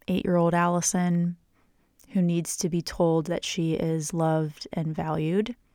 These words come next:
Sometimes that's forgiving college Allison for the mistakes she made and the choices she made. But all of it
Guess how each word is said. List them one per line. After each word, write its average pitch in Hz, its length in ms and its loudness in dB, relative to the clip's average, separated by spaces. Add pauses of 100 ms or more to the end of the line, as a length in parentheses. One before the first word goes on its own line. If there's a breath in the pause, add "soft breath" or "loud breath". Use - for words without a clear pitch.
(880 soft breath)
Sometimes 175 720 2
that's - 840 -2
forgiving 175 840 4
college 165 800 0
Allison 226 720 4
for 160 640 2
the 165 80 -2
mistakes - 1040 -2
she - 220 0
made 202 500 0
and 160 480 -2
the 160 400 -2
choices 185 800 -2
she - 240 0
made. 208 480 2 (1700 soft breath)
But - 440 4 (1000)
all 240 260 2
of 175 140 2
it - 480 2